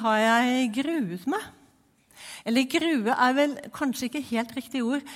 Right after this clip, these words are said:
men veldig spent. Og jeg føler meg veldig liten og ydmyk til å stå her og skal forkynne til dere. Eller også like mye til meg selv, men fordi at dere har så mange dyktige folk her, som,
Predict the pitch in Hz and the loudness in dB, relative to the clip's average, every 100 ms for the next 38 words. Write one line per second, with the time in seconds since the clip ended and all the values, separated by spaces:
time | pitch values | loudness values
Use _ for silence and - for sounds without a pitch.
0 | - - 254 269 - - - _ _ _ | -16 -2 2 2 -2 -18 -20 _ _ _
1 | 240 247 269 - - 240 285 466 254 - | 0 2 2 -2 2 4 6 4 2 0
2 | - - - - - - 240 285 302 262 | -10 -14 -14 -20 -20 -4 -2 0 2 2
3 | 294 262 285 349 262 - 233 269 285 240 | 2 4 4 4 2 2 0 0 0 0
4 | 180 208 392 - - - - _ _ _ | 0 -2 -2 -6 -14 -18 -18 _ _ _
5 | _ _ _ _ _ _ _ 254 247 269 | _ _ _ _ _ _ _ -2 0 -2
6 | - 240 240 202 214 233 - 254 262 - | -2 -2 2 0 0 -4 -4 -4 -4 -8
7 | - _ - - 262 226 208 226 277 277 | -20 _ -14 -10 -6 -4 -2 -2 2 2
8 | 233 240 294 294 - - - - - - | 4 4 2 -2 -16 -20 -20 -20 -20 -20
9 | _ - _ _ _ _ - 226 233 202 | _ -20 _ _ _ _ -6 -4 -2 -2
10 | 226 226 240 220 196 208 208 202 208 190 | -2 0 0 -2 -2 -4 -4 -4 -4 -4
11 | 208 247 220 233 - _ - - - - | -2 -2 -4 -8 -20 _ -20 -20 -20 -20
12 | - _ - 240 214 196 220 240 208 190 | -20 _ -8 -2 0 -2 -2 -4 -2 -2
13 | 185 254 240 220 240 - 226 180 180 247 | 0 0 0 -2 -4 -6 -6 -8 -6 -2
14 | 339 - - - - - _ _ - | -2 -4 -16 -20 -20 -20 _ _ -6